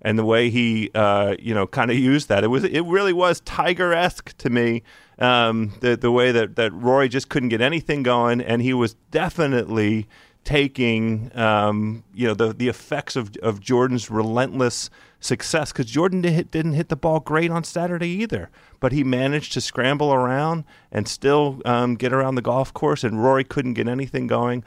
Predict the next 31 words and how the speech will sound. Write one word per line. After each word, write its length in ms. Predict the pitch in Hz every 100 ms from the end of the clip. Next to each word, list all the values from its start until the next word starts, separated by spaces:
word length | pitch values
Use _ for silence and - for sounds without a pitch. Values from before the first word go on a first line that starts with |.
| - _
That 180 | 131 110
mental 400 | 139 151 160 147
fortitude 640 | - 123 117 107 - 113
is 120 | 104
something 480 | - 117 107 113 110
that 240 | 104 101 -
obviously, 760 | - 110 113 113 - 110 104 104 - - _
uh, 500 | 113 104 101 98 101
is 160 | - 104
going 220 | - 113
to 200 | - 110
continue 640 | - 131 113 - 143 127 120
to 140 | -
be 220 | 120 123 127
the 160 | 107
thing 280 | 113 120 117
that 120 | 110
he 100 | 113
can 180 | 113 107
point 300 | - 120 113
to. 340 | - 98 98 101 - - _
Um, 360 | - 110 101 104 117
and, 120 | 127
you 60 |
know, 340 | 135 127 123 113 - _ - _ _ _ _
speaking 480 | - 160 143 127
of 160 | 117 104
Rory, 500 | 151 156 110 98 107 - _ -
after 320 | 131 165 135
Rory's 420 | 127 139 131 -
collapse, 680 | - 120 110 110 110 - -